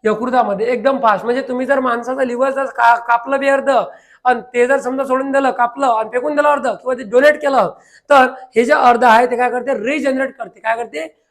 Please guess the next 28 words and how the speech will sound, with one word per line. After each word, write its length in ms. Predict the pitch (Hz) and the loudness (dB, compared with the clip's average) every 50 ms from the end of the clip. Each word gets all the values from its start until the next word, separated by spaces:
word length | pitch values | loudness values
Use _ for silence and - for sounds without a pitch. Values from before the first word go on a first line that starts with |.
| _ - | _ -2
रिजनरेट. 580 | 233 247 285 302 269 294 277 277 285 269 254 - | -2 0 0 0 0 0 2 2 2 2 0 0
आणि 160 | - 240 247 | -4 -8 -6
कसं 180 | 247 233 247 | -6 -8 -8
करते? 200 | 247 254 247 277 | -8 -10 -10 -10
सर्वात 420 | 254 - - 240 233 233 277 320 302 220 | -10 -6 -2 0 2 2 2 2 2 0
जास्त 220 | - 240 - - 240 | -4 -6 -6 -6 -6
वेगाने. 300 | 226 202 175 175 160 165 170 196 | -6 -6 -6 -8 -12 -12 -16 -16
कसं 120 | 202 220 | -12 -8
करते? 200 | 220 233 214 240 | -8 -8 -8 -8
सर्वात 340 | 190 214 208 214 240 277 277 214 | -10 -8 -4 0 0 0 0 -2
जास्त 200 | 240 214 - - | -6 -10 -6 -4
वेगाने 340 | 247 233 220 220 233 233 254 277 - - _ _ _ _ - | -4 -2 -2 -2 -2 -2 -2 -4 -6 -12 _ _ _ _ -6
म्हणजे 160 | 254 262 285 | -2 -2 -2
सर्वाधिक 500 | 277 - - 240 240 269 294 285 294 - - - _ - | -2 0 2 2 4 4 4 2 0 -4 -10 -10 _ 2
फास्ट 240 | 233 277 269 277 - - | 2 2 2 2 -4 -12
आहे. 140 | 185 156 131 _ _ _ _ _ _ _ _ _ _ _ _ _ - | -14 -16 -18 _ _ _ _ _ _ _ _ _ _ _ _ _ -6
काय 100 | 233 220 | -4 -4
करते? 540 | 254 240 208 294 302 311 302 - - - _ _ _ _ _ - | -4 -2 0 0 0 0 -2 -6 -14 -20 _ _ _ _ _ 0
फास्ट 300 | 262 285 320 311 320 - | 2 4 4 2 0 -2
रिजनरेट 440 | 269 269 254 247 233 220 220 185 - | -4 -4 -2 -2 -4 -6 -8 -10 -12
करते. 180 | - 170 175 175 | -14 -16 -14 -8
काय 180 | 175 202 214 | -2 -2 -2
करते? 200 | 220 247 226 254 | 0 -2 -4 -6
फास्ट 500 | 240 - - 240 285 311 285 - - - - _ _ _ - 214 | -6 -4 0 2 4 4 2 0 -6 -18 -20 _ _ _ -12 -8
रिजनरेट 380 | 226 233 214 214 202 180 - | -4 -4 -4 -4 -6 -10 -12
करते. 140 | 208 175 214 | -14 -8 -2
बरोबर? 280 | 220 240 247 269 254 196 - - - - _ _ | 0 2 2 2 2 0 -4 -12 -18 -20 _ _
त्यानंतर 440 | - 285 294 294 285 277 214 262 269 | 2 2 4 4 2 0 -2 -6 -6